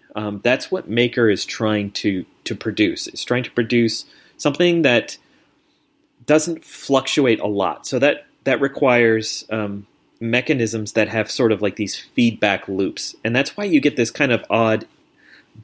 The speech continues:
dualistic token thing where you've got the M K R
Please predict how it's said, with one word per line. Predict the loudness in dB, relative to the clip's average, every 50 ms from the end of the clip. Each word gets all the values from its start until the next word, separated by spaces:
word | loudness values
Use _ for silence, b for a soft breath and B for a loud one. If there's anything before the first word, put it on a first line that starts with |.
| _ _
dualistic | 2 2 4 6 6 4 4 4 2 2 0 0 -2 -2 -4 _ _ _ _
token | -4 0 2 2 2 2 0 -4 -4 -6
thing | -6 -2 -2 0 0 -2 -4 -8 -6
where | -4 -2
you've | -2 0 0
got | 0 0 0 0 -2
the | -6 -4 -2
M | -2 -2 -2
K | -2 0 2 2 4
R | 4 4 2 2 2 2 0 0 -4